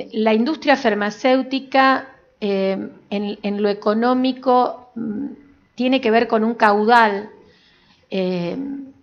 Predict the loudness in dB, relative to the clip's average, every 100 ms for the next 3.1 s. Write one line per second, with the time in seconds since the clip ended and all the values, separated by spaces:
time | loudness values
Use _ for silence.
0 | -10 -4 -2 -2 2 4 4 2 -8 -20
1 | _ _ _ -2 2 4 2 0 -4 2
2 | 0 2 -4 0 2 4 2 0 -6 -10
3 | -14